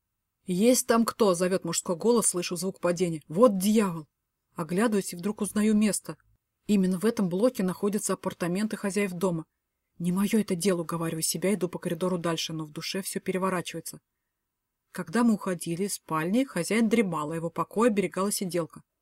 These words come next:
Где же она сейчас? "Кто там?" опять кричит отец Эрика. "Твою ж мать, что за..." Возвращаюсь и осторожно открываю дверь.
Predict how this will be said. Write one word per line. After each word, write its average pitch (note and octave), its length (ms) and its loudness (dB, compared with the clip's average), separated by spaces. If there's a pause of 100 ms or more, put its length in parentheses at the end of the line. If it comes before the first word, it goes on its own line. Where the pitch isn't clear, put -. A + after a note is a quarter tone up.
(120)
Где G#3+ 180 6
же G#3+ 80 2
она E3+ 140 -2
сейчас? - 420 -8 (320)
"Кто C4 400 6
там?" G3 320 2
опять F#3+ 320 0
кричит F#3 340 -4
отец F#3 360 0
Эрика. E3 320 -4 (160)
"Твою G3 260 4
ж F#3 80 0
мать, G3 320 0
что - 320 6
за..." G#3 240 2 (520)
Возвращаюсь F#3 540 -2
и - 20 0
осторожно F3+ 400 -4
открываю F3 340 -6
дверь. D#3+ 300 -6